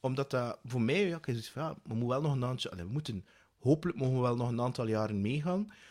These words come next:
Ja, ik bedoel, enjoy the process.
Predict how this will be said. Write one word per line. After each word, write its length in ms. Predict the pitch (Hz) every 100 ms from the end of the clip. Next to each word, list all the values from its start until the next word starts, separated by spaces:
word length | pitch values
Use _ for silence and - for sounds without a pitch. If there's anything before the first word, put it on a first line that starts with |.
| - - - - - - - _ -
Ja, 260 | 120 180
ik 120 | 127 -
bedoel, 280 | 123 120
enjoy 280 | 110 107 110
the 100 | 104
process. 760 | - 156 180 - 107 - -